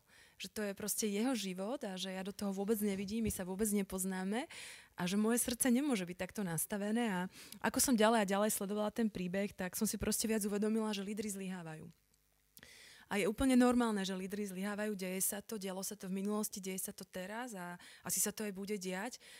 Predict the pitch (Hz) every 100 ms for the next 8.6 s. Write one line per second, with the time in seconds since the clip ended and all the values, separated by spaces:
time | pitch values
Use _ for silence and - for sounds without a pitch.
0 | - - 240 285 262 208 202 220 226 -
1 | - 180 - 214 - - 185 - 180 -
2 | 160 - - - - - - 202 233 226
3 | 220 247 - 196 196 226 - 262 226 208
4 | 208 202 - 190 190 190 - 190 196 208
5 | 208 202 208 202 196 - 208 - - 190
6 | 196 240 247 226 240 185 - 226 220 185
7 | 190 208 196 196 214 202 - 196 - 196
8 | 185 190 185 202 214